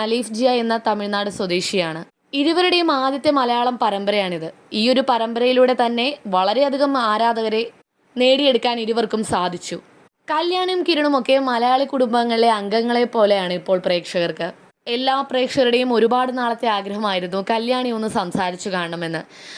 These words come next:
ഐശ്വര്യ റാം സായി തന്റെ സ്വകാര്യ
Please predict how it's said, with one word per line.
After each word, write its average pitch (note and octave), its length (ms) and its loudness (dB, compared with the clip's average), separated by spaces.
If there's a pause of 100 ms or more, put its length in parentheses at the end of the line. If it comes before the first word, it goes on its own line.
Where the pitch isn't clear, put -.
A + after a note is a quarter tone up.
(180)
ഐശ്വര്യ C4+ 420 -2
റാം D4+ 300 0 (240)
സായി C4+ 380 0
തന്റെ A#3+ 340 0 (1300)
സ്വകാര്യ C#4+ 500 2